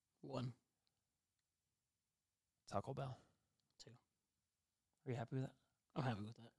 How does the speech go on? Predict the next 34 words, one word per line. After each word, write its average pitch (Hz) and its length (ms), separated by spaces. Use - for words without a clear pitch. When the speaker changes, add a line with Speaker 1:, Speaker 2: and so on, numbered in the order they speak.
Speaker 2:
You'd 135 120
rather 147 180
have 143 240
Chipotle 131 320
than 127 120
Taco 123 220
Bell? 170 180
Speaker 1:
Yeah. 127 200
Speaker 2:
Fuck 135 240
that. 95 320
Speaker 1:
I 147 100
fucking 123 280
love 113 120
Chipotle. 117 400
Their 131 120
bowls 131 300
are 117 100
amazing. 113 400
Speaker 2:
All 131 100
right, 117 160
do 143 120
me. 131 260
Speaker 1:
<clears throat> - 180
Bend 190 320
over. 127 260
Speaker 2:
Yeah. 135 180
Speaker 1:
All 139 80
right, 117 200
we're 143 120
gonna 135 120
do, 120 280
uh, 117 160
fast 131 240
food. 117 160